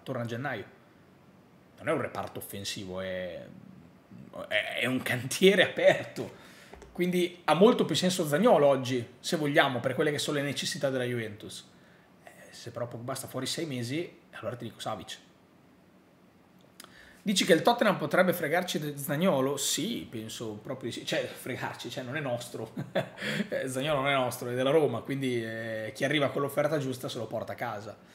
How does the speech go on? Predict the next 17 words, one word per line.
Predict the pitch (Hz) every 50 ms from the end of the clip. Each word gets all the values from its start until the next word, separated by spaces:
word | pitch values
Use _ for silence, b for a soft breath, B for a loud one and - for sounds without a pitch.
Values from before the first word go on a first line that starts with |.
| B B B B
Eh, | - - 107 98 82 78 80 - - - - - - - - - - - - -
quindi | - - 151 147 -
sì, | - 156 143
può | - - 87
essere. | 127 135 - - - - - - - - - - - -
Mm, | - 98 92 95
non | 107 113 110
vedo | 113 113 101
perché | 104 95 92
no. | 101 117 127 - - - - - - - - - - - - - - - B B B B B B B B B B - -
Io | - 180 185
credo | 190 202 175
che | 156 170
Savic | - - 214 233 240 185 -
verrà | 170 156 151 151
solo | 147 - - 202 208 220 226 226 233 226 - - - - - - -
se | - - - - 147 147 143 - -